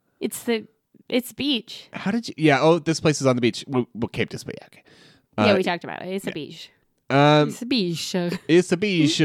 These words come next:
Speaker 2: but,
Speaker 1: <laughs> I
Speaker 2: um,
Speaker 1: feel like you know something about that.
Speaker 2: but
Speaker 1: Um,
Speaker 2: also, how are you getting sand on the table? Calm down.
Speaker 1: <laughs>
Speaker 2: Don't get sand on the fucking table.
Speaker 1: <laughs>
Speaker 2: It's
Speaker 1: Yeah, what are you,
Speaker 2: elevated.
Speaker 1: what are you doing?
Speaker 2: We
Speaker 1: That's
Speaker 2: got sand in our
Speaker 1: crazy.
Speaker 2: trailer every time, but not on the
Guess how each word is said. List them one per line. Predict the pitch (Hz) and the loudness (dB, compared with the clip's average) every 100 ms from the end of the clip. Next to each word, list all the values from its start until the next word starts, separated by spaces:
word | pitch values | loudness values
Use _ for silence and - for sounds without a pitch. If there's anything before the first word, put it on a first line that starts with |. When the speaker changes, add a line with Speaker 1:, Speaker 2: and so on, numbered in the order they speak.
| 175 | 4
Speaker 2:
but, | 170 165 | 4 4
Speaker 1:
<laughs> | |
I | 170 170 170 | 6 6 6
Speaker 2:
um, | 170 | 4
Speaker 1:
feel | 294 262 | 2 2
like | 240 | 2
you | 254 | 2
know | 240 | 2
something | 240 214 214 | 4 2 2
about | 208 190 254 - | 2 2 0 0
that. | 120 101 139 - - - - 180 | -4 -4 -8 -12 -18 -16 -10 0
Speaker 2:
but | 180 190 247 | 6 6 6
Speaker 1:
Um, | 233 | 4
Speaker 2:
also, | 214 214 | 4 4
how | 175 | 4
are | |
you | 202 | 4
getting | 202 202 | 2 0
sand | 185 185 185 | 2 4 6
on | 175 | 4
the | 156 | 4
table? | - 185 143 92 | 4 4 2 0
Calm | - 156 175 | 2 2 2
down. | 147 110 - - _ _ - | 0 0 -4 -12 _ _ 2
Speaker 1:
<laughs> | - - - 427 427 554 - 539 - 554 | 4 6 6 6 0 -4 -8 -10 -8 -2
Speaker 2:
Don't | 165 - | 0 0
get | - | 0
sand | 180 175 180 | 2 4 4
on | 156 | 2
the | |
fucking | - 151 156 | 2 0 0
table. | 139 - 151 82 85 - | -4 2 2 2 0 2
Speaker 1:
<laughs> | |
Speaker 2:
It's | 349 427 349 254 226 | 4 6 4 4 4
Speaker 1:
Yeah, | 269 247 | 6 6
what | 208 247 | 6 4
are | |
you, | 370 214 | 2 2
Speaker 2:
elevated. | |
Speaker 1:
what | 214 | 0
are | 311 | 0
you | 370 | 0
doing? | 220 339 311 190 196 226 262 | 2 2 2 2 0 -4 2
Speaker 2:
We | 156 | 4
Speaker 1:
That's | 240 185 | 4 2
Speaker 2:
got | |
sand | - 175 165 | 2 4 4
in | 156 | 2
our | |
Speaker 1:
crazy. | 151 190 | 2 4
Speaker 2:
trailer | 147 143 139 | 6 6 6
every | 127 | 4
time, | 120 165 143 | 2 2 4
but | 110 | 2
not | 127 | 0
on | 143 | 0
the | 98 | -4